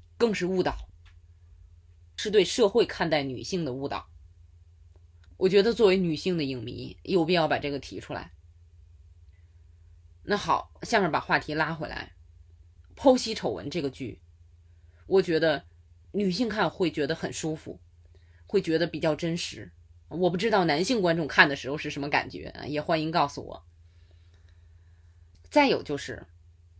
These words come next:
受害者在法庭上的证词非常精彩。在他的描述里边，电梯里的亲密行为他开始是同意的，甚至对两个人的复合抱着一丝希望。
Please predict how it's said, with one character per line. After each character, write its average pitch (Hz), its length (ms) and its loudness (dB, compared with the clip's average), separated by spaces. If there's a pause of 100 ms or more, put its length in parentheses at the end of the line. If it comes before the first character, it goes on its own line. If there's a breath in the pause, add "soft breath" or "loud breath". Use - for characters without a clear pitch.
(180)
受 - 180 2
害 180 180 0
者 - 280 -10 (200)
在 202 160 6
法 143 240 2
庭 - 220 -10
上 160 160 -2
的 139 80 -2
证 156 180 -2
词 - 400 -14
非 185 120 4
常 180 180 -8
精 156 180 -6
彩。 - 280 -14 (1000)
在 320 140 6
他 320 280 2
的 302 80 4
描 147 220 -2
述 175 240 -2
里 139 100 -6
边， - 160 -14 (1120)
电 302 220 6
梯 277 220 2
里 190 120 0
的 143 120 -2
亲 262 260 0
密 247 140 4
行 151 240 -6
为 127 160 -4
他 - 180 0
开 247 180 0
始 - 160 -6
是 - 140 -8
同 - 240 -12
意 233 220 0
的， - 160 -12 (1040)
甚 311 240 6
至 226 240 2 (400 soft breath)
对 294 160 8
两 180 200 6
个 127 120 -2
人 135 100 -2
的 180 80 2
复 208 240 -2
合 117 300 -2
抱 233 240 4
着 143 100 0
一 147 100 -2
丝 165 200 -6
希 196 240 -2
望。 190 240 -4